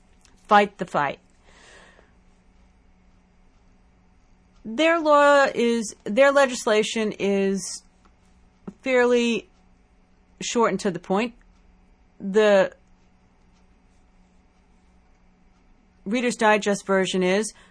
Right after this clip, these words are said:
"You have no right to an abortion, period, end of story."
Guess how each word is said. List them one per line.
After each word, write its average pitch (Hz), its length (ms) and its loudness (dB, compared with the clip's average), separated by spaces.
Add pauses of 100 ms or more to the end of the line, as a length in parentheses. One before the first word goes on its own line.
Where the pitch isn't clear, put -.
(360)
"You 233 220 -4
have 202 200 0
no 220 240 0
right 202 220 0
to 208 80 -6
an 190 80 -2
abortion, 170 480 -6
period, 185 560 -2 (320)
end 185 200 2
of 180 120 -4
story." - 460 -10